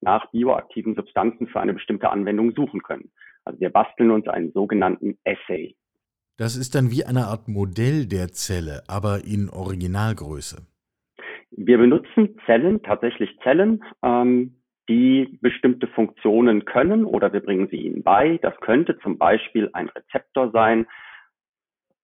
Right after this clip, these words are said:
Speaker 1: Machen wir einfach mal ein Beispiel. Das könnte der Süßrezeptor von der menschlichen Zunge sein, der Zucker und andere süße Moleküle detektiert.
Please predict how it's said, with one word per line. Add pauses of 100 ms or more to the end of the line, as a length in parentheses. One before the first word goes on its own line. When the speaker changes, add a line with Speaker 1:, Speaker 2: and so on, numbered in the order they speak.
(240)
Speaker 1:
Machen
wir
einfach
mal
ein
Beispiel.
Das
könnte
der
Süßrezeptor
von
der
menschlichen
Zunge
sein, (240)
der (160)
Zucker
und
andere (120)
süße
Moleküle
detektiert.